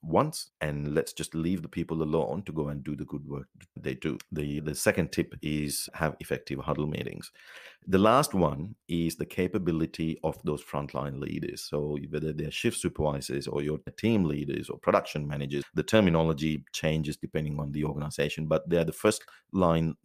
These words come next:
managers or leaders leading the shop floor. What we do know is that there's a scarcity of operators. There was always a scarcity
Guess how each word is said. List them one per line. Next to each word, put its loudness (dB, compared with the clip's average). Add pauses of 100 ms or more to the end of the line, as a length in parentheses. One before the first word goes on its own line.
(140)
managers 2
or -4
leaders 0 (380)
leading 0
the -8
shop -4
floor. -2 (300)
What 6
we 0
do 4
know 4
is 2
that 0 (380)
there's -6
a -8
scarcity 0 (120)
of 4 (760)
operators. 2 (320)
There 2
was 0 (100)
always 10
a 2
scarcity 0